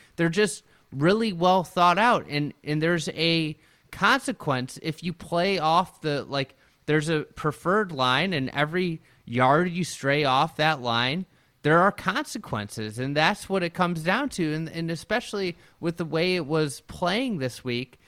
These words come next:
it just magnified being in the right position and being in a position where you're able to attack. And if you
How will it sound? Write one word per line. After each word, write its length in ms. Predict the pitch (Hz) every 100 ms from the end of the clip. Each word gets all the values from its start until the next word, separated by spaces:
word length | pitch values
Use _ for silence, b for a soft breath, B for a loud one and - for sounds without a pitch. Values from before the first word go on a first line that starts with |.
| _
it 180 | - 165
just 260 | 196 208 -
magnified 880 | 151 185 254 277 - 135 107 117 139 _ _ _ _
being 320 | - 208 247
in 120 | 220 196
the 100 | 165
right 260 | 151 156
position 480 | - 151 175 214 180
and 220 | 151 123
being 320 | 143 180 196
in 100 | 170
a 60 | 156
position 560 | - 143 147 156 147 131
where 160 | 131
you're 200 | 131 131
able 280 | 131 143 160
to 80 | 131
attack. 540 | 127 - 123 113 127
And 100 | 151
if 100 | 139
you 200 | 151 151